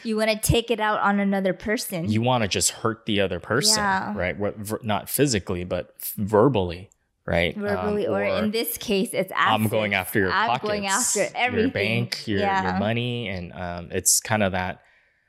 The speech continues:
Speaker 2: you see it, unfortunately, where that's how they, uh, let me one up you. Let me,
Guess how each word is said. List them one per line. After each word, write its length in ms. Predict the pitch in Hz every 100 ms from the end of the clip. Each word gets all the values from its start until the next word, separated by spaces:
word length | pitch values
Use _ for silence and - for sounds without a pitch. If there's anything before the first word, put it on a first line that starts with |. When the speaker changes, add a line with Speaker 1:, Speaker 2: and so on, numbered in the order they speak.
| _
Speaker 2:
you 100 | 101
see 300 | 92 - 110 120
it, 140 | 87
unfortunately, 760 | 92 90 101 113 95 80 76 78
where 220 | 87 85
that's 340 | 90 90 -
how 180 | - 90
they, 380 | 87 87 87 -
uh, 260 | 92 85 87
let 120 | 87 98
me 100 | 104
one 280 | 107 98 95
up 220 | 95 -
you. 120 | 87 85
Let 100 | 92
me, 220 | 98